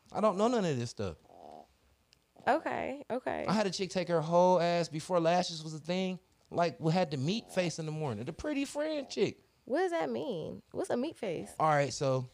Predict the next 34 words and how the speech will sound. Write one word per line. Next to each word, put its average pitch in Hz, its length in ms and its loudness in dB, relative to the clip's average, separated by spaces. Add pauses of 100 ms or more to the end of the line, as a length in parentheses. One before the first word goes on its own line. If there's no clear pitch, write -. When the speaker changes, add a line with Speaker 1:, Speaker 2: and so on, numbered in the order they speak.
Speaker 1:
you 160 80 -6
know, 156 160 0
chicks 151 280 -6
that 135 180 0
wear 131 160 0
lashes 127 340 -2
all 123 100 0
the 113 60 -4
time, 113 300 -2
sometimes 110 480 -4
they, 101 280 -6
like, 98 200 -4
lose 101 240 -4
their 90 140 -4
regular 95 280 -4
lashes. 82 600 -6
Speaker 2:
Okay, 247 320 0
yeah. 214 160 -4
Speaker 1:
And 214 100 -4
she 185 160 -6
looked 160 240 0
like 120 180 0
she 139 300 -4
is, 110 140 -6
like, 104 160 -4
a 98 40 -8
nice 98 300 -6
looking 95 240 -8
girl, 104 240 -4
but 95 120 -10
she 113 180 -4
has 95 280 -2
no 95 200 -4
lashes. 80 500 -8